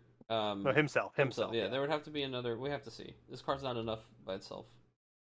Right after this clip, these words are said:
Speaker 2: It really isn't, but we'll see. Maybe the, maybe the Porom will add some, uh, you know, maybe the Porom will draw you some cards or
Speaker 1: Mayhap,
Speaker 2: something, just something
Speaker 1: mayhap.
Speaker 2: to offset playing them.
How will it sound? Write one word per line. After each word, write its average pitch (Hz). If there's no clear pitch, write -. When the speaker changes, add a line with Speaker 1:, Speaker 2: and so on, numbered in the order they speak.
Speaker 2:
It 143
really 135
isn't, 117
but 165
we'll 226
see. 175
Maybe 165
the, 160
maybe 156
the 143
Porom 135
will 120
add 120
some, 120
uh, 113
you 147
know, 139
maybe 165
the 156
Porom 147
will 131
draw 120
you 120
some 110
cards 110
or 117
Speaker 1:
Mayhap, 123
Speaker 2:
something, 104
just 110
something 123
Speaker 1:
mayhap. 113
Speaker 2:
to -
offset 120
playing 113
them. 104